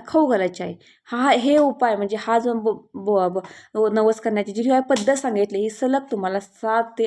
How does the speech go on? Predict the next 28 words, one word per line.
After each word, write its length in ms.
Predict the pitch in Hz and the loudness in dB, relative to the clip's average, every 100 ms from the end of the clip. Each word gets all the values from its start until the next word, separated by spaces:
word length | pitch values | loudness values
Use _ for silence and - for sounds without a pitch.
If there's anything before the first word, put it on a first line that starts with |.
| - | -2
आठ 360 | 196 196 196 214 | -2 -2 -2 -4
दिवस 300 | 180 180 - | -4 -4 -6
करायची 360 | 185 175 175 | -4 -4 -4
आहे. 80 | 180 | -6
म्हणजे 260 | 180 180 190 | -4 -4 -6
तुम्हाला 360 | 190 190 185 | -4 -2 -2
सलग 260 | 185 190 185 | -4 -6 -6
सात 320 | - - 247 | -6 -2 -2
ते 260 | 247 - - | 0 -4 -4
आठ 220 | 208 196 180 | -2 -4 0
दिवस 220 | 190 220 - - - - 214 | 0 0 -4 -20 -20 -14 -2
दत्त 300 | 220 - 247 | -2 0 -2
मंदिरात 380 | 233 214 220 | 0 2 2
जायचं 420 | 196 190 180 180 202 | 2 0 -4 -2 -4
आहे, 320 | 180 196 220 - - _ - | -2 -2 -4 -6 -20 _ -10
ओंजळीमध्ये 560 | - 214 202 214 214 208 | 0 2 2 2 2 0
साखर 400 | 208 196 208 202 | -2 -2 -2 -2
घ्यायची 340 | 214 208 214 | -2 -4 -6
आहे, 240 | 196 196 214 - _ | -6 -6 -8 -14 _
इच्छा 320 | 202 - - 202 | -16 -10 -4 -2
बोलायची 520 | 190 185 196 208 233 | 0 2 2 0 -4
आहे, 240 | 190 196 208 _ - | -6 -10 -12 _ -12
अकरा 300 | 214 233 226 | -4 0 2
वेळा 240 | 208 202 | 4 2
तो 160 | 190 196 | 2 -2
मंत्र 380 | 190 214 240 240 | -2 0 0 0
म्हणायचा 400 | 233 208 202 220 | 0 0 -2 -4
आहे 200 | 190 | -6